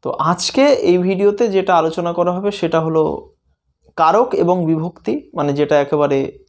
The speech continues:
সূচনা বলা যায়। আহ, শুধুমাত্র কারক বিভক্তি নয়, এর সঙ্গে আমরা একটু অনুসর্গ কিংবা নির্দেশক, আহ,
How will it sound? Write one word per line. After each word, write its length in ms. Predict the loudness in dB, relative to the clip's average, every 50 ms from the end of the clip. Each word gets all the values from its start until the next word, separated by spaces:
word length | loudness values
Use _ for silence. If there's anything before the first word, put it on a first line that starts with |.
| _ _
সূচনা 460 | -16 -4 -2 -2 0 2 0 0 0
বলা 220 | 0 0 0 0 0
যায়। 200 | -4 -6 -10 -12 -16 _ _ _ _ _ _ -20 -20 -20 -20 _ _ _
আহ, 460 | -6 -4 -2 -2 -2 -4 -6 -6 -6 -6 -4 -4 -4 -6 -10 -14 _ -14
শুধুমাত্র 440 | -6 -4 0 2 2 2 0 0 0
কারক 260 | 0 2 2 2 0
বিভক্তি 380 | 0 0 -2 -2 -2 -4 -4
নয়, 240 | -4 -4 -6 -8 -6 -4
এর 80 | -4 -2
সঙ্গে 300 | -2 -2 -2 -2 0 -2
আমরা 180 | 0 0 0
একটু 200 | -2 0 -2 -4
অনুসর্গ 760 | -2 0 0 2 2 0 -2 0 0 0 2 0 0 -2 -2 -8 -16 -20 _ _ _ _ -20 _ _
কিংবা 300 | -4 -2 0 0 0 0
নির্দেশক, 760 | 0 -2 -2 -2 -2 0 0 -2 0 0 -4 -6 -6 -8 -16 -20 -20 _ _ _ _ _ _ -20 -20 -20 -20 _ _
আহ, 560 | -4 -4 -2 0 0 0 0 0 0 -2 -6